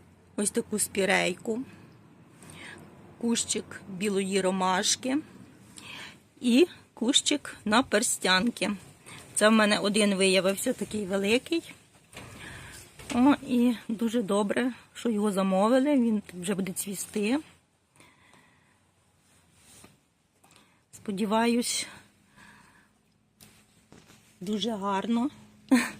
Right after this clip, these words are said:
Ну, наперстянка, вона дуже гарно цвіте. Так що вже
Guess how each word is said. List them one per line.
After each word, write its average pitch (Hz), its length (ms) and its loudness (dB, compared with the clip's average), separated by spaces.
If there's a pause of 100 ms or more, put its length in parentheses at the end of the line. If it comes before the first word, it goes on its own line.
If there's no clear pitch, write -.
(960)
Ну, 262 200 8
наперстянка, 240 720 4
вона 196 160 0
дуже 202 240 0
гарно 196 320 -2
цвіте. 208 440 -6 (1160)
Так - 200 -8
що 190 260 -4 (3000)
вже 208 560 0